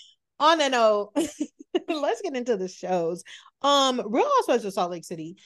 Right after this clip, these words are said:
delivered one of not only the best episodes of the franchise, but of all time.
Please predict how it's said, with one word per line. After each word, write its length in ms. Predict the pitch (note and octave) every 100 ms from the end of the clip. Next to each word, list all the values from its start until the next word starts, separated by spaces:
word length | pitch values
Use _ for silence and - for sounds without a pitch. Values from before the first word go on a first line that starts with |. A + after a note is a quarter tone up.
| _ _
delivered 680 | F3+ A#3 A#3+ A3+ F#3 D3+ D#3+ F#3+ _ _
one 580 | F#3+ F3+ B3 D4+ E4+ F4+ F4+ -
of 400 | A#3+ A3+ A3 G3+ G3+ - _ _ _ _ -
not 340 | A3 D#4 B4 -
only 400 | C4 C4 C4 A#3
the 160 | A3+
best 320 | F#3+ G3+ G#3 F#3+
episodes 680 | G3+ G3+ G#3 A3 G#3 F#3+ - _
of 220 | G#3 G3+
the 180 | F#3 E3 -
franchise, 1040 | F#3+ F3 G3+ A#3+ C#4 C4 C4+ C#4+ D4+ D4+ - _ _ _
but 500 | F3 F3+ B3+ A#3 - - -
of 320 | C4 G#3 F#3+ _ _ _ _
all 320 | B3 C#4+ D4
time. 380 | C#4+ - F3 D#3